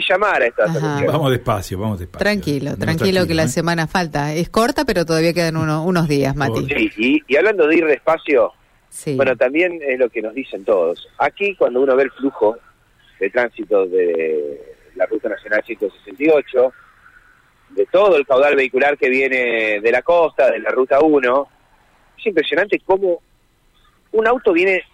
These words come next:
Speaker 1: pegado al otro, pero pegado al otro, como chupado al otro, y esto lo que genera es que ante la
Speaker 2: Al-
Speaker 1: pisada del freno de un vehículo no haya r-, ningún tipo de reacción
Speaker 2: Ujú.
Speaker 1: posible por parte del conductor que va detrás.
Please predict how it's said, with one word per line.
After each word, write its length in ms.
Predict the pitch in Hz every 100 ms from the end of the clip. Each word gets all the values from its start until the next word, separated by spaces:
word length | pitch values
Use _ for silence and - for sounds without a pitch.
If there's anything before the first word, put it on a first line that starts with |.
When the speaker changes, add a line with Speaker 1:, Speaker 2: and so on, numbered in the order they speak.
| _ -
Speaker 1:
pegado 480 | 180 160 202 190 113
al 120 | 101
otro, 360 | 85 - 76 - _ _ _ _ - _ _ _
pero 220 | 143 151
pegado 340 | - 156 214 185
al 80 | 151
otro, 260 | - 123
como 240 | 143 143 147
chupado 460 | 160 143 214 233
al 100 | 190 208
otro, 400 | 226 226 226 - _ -
y 80 | 339
esto 160 | 240
lo 100 | 196
que 100 | 165
genera 300 | - 185 311
es 80 | 214
que 100 | 170
ante 520 | 143 131 - 135 131 - _ _ -
la 160 | 127 151
Speaker 2:
Al- 140 | 135
Speaker 1:
pisada 360 | 175 - 262 247
del 140 | 170
freno 300 | - 233 196
de 80 | 165
un 100 | 202
vehículo 540 | 175 226 240 202 165 143 147
no 100 | 226
haya 220 | 233 233
r-, 220 | - - - _ _ -
ningún 380 | 165 175 233 302
tipo 300 | 269 - 214
de 140 | 196
reacción 480 | - 139 147 143 - 226
Speaker 2:
Ujú. 40 |
Speaker 1:
posible 580 | 170 - 208 240 226 175 _ _
por 160 | 143 143
parte 300 | 196 185 165
del 100 | 135
conductor 380 | 135 135 196 -
que 100 | 143
va 80 | 156
detrás. 380 | 131 165 160